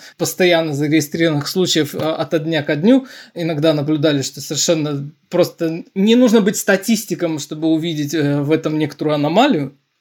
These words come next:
Но, э, что бы ты ни рисовал, всё равно это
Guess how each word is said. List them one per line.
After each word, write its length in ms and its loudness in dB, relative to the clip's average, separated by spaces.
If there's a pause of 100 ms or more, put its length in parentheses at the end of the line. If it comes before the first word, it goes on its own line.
(160)
Но, 640 2
э, 40 -2
что 200 0
бы 420 4
ты 180 -2
ни 140 2
рисовал, 400 2
всё 200 0
равно 260 4
это 400 2